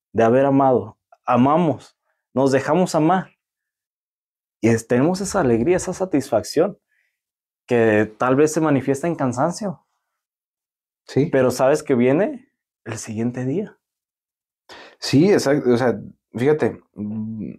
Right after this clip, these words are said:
Speaker 2: hablaste de algo muy interesante desde el hecho de que, mm, yo, yo puedo, ¿cómo te diré?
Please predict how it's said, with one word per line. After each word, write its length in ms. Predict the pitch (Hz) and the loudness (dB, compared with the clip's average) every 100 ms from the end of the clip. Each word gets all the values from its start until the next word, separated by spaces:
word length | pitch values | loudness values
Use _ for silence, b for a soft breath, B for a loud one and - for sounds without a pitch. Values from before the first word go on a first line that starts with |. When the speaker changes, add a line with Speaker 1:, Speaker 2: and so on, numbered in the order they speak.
| - | -10
Speaker 2:
hablaste 420 | 113 110 110 - | -2 0 0 0
de 60 | 143 | 0
algo 160 | 139 | 2
muy 140 | 151 139 | 0 -2
interesante 580 | 147 143 175 120 120 139 | -2 -2 -2 -4 -4 -4
desde 480 | 110 107 104 107 | -4 -2 -2 -2
el 80 | 107 | 0
hecho 260 | 104 104 156 | -2 -2 -4
de 160 | 151 127 | -4 -6
que, 240 | - 101 _ _ _ _ _ _ _ _ | -16 -18 _ _ _ _ _ _ _ _
mm, 280 | 113 110 110 110 _ _ _ _ _ _ _ _ _ _ _ _ | -10 -8 -10 -14 _ _ _ _ _ _ _ _ _ _ _ _
yo, 840 | 117 113 113 117 127 156 156 92 - _ _ _ _ _ - _ _ | -8 0 2 4 4 4 2 0 -4 _ _ _ _ _ -20 _ _
yo 280 | - 120 117 | -6 -4 -4
puedo, 720 | - 139 135 160 143 113 98 | -2 0 2 4 4 4 2
¿cómo 220 | - 131 143 | -8 -18 -16
te 140 | 131 | -10
diré? 320 | 120 127 175 | -8 -8 -12